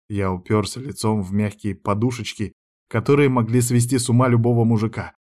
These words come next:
Но меня так просто не проведешь.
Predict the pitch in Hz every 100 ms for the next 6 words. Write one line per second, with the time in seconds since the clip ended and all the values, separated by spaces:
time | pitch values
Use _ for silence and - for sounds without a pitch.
0 | _ _ _ _ 117 139 190 202 185 160
1 | 165 160 - - 110 107 113 110 110 107
2 | 104 95 80